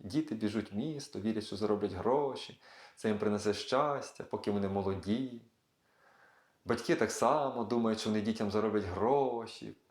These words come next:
куплять комп'ютер, телефон новий, машину, земельну ділянку, вони собі там побудують хату, велику хату з всякими, ум, джакузі, ваннами, шмамнами,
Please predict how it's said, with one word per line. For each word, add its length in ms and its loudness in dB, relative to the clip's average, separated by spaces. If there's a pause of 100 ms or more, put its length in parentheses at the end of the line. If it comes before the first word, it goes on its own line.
куплять 320 -2
комп'ютер, 840 -2
телефон 800 2
новий, 240 -4
машину, 1120 0
земельну 440 0
ділянку, 680 2
вони 100 0
собі 180 0
там 120 0
побудують 500 0
хату, 680 2
велику 360 2
хату 320 0
з 40 -2
всякими, 480 0
ум, 320 2 (280)
джакузі, 800 2
ваннами, 640 2
шмамнами, 840 0